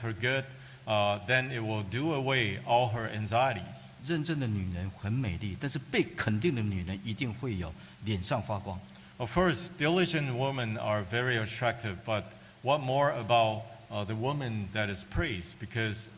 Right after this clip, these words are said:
Speaker 1: her eyes will, uh, sparkle.
Speaker 2: 还不够好吗？
Speaker 1: Isn't she good enough?
Speaker 2: 我为你装饰。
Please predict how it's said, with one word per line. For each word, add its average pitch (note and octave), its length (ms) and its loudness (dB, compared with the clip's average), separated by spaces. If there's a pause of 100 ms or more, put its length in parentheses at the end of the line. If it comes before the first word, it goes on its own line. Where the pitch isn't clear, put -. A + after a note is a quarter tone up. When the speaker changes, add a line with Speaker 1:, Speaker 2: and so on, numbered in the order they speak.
Speaker 1:
her G#2 400 -4
eyes A2+ 300 2 (100)
will, G2+ 340 -2 (300)
uh, F#2+ 160 -10
sparkle. A2 480 -4 (200)
Speaker 2:
还 G#3+ 120 -6
不 A#3+ 100 -8
够 C4 160 -4
好 D#3 180 -2
吗？ F3 220 -2 (1040)
Speaker 1:
Isn't B2+ 280 -2
she C3 360 0
good C3 180 2
enough? A#2+ 300 2 (240)
Speaker 2:
我 A2 160 -6
为 D3 140 2
你 G2 100 0
装 A2 320 -4
饰。 - 140 -4